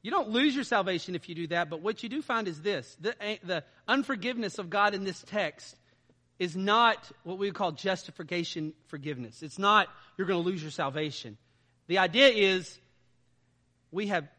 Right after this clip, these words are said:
put our posture so far against what God is all about that he is distancing himself from us.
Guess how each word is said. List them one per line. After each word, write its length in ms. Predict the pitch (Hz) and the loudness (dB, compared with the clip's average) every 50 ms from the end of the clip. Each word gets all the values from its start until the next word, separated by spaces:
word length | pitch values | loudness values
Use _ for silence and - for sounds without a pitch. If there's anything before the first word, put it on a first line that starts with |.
| _ | _
put 240 | _ - 233 233 247 - | _ 2 2 2 2 4
our 160 | - 185 175 160 | 2 0 0 0
posture 580 | - - - 190 175 175 165 - - 156 135 | -2 -4 -2 0 0 0 -2 -4 -8 -10 -10
so 460 | 120 - - - - 185 185 202 202 | -10 -12 -12 -6 -4 -4 -2 -2 -4
far 420 | 196 - - _ 190 175 175 170 170 | -6 -8 -10 _ -2 0 0 0 0
against 560 | 151 160 147 131 117 170 175 160 139 - - | -2 -6 -10 -8 -4 -4 -2 -2 -4 -6 -10
what 200 | 147 139 131 135 | -10 -10 -10 -6
God 240 | 131 151 160 165 151 | -2 0 0 0 0
is 100 | 143 - | -2 -6
all 300 | - - 151 151 151 143 | -4 -2 0 0 0 -2
about 560 | 131 120 - 160 151 147 135 123 - - _ _ _ _ _ _ _ _ - | -4 -6 -4 -2 -2 0 -2 -2 -6 -12 _ _ _ _ _ _ _ _ -6
that 100 | 151 156 | -6 -4
he 100 | 170 160 | -2 -4
is 160 | 139 120 117 117 - _ - | -6 -6 -12 -20 -20 _ -6
distancing 600 | 185 185 170 - - 160 147 131 - - 139 135 | -4 -4 -4 -6 -10 -12 -12 -10 -8 -8 -6 -6
himself 480 | 131 139 135 123 - - 139 131 123 | -6 -6 -8 -10 -10 -10 -10 -10 -10
from 240 | - - 135 127 120 | -10 -10 -8 -8 -8
us. 380 | 117 104 - - - - _ | -10 -12 -16 -20 -20 -20 _